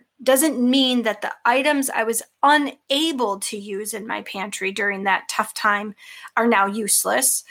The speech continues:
or don't provide some type of value during times of disaster. They do. However, in my case, and many others who are recovering from surgery, accidents, or impairments,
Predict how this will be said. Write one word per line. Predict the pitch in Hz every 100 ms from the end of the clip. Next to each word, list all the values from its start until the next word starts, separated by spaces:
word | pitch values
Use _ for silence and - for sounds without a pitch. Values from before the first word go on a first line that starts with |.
| - -
or | 233
don't | 220 208 -
provide | 233 208 196 196
some | 220 208
type | 202 196
of | 190
value | 202 190 202 202 190
during | 202 214 196 202
times | 220 196 208
of | 220
disaster. | 196 208 220 - 202 - - - -
They | 226 220
do. | 185 302 - - - _ - -
However, | - 262 254 254 233 -
in | 254 240
my | 226 208 202
case, | - 320 302 180 - - -
and | 277 302
many | 320 320 330
others | 311 370 220 -
who | 247 233
are | 208
recovering | 208 202 233 214 214 214
from | 180
surgery, | 180 - 320 311 254 285 277 277 -
accidents, | 240 269 - 269 262 262 247
or | 190 220
impairments, | - 262 254 254 254 254 -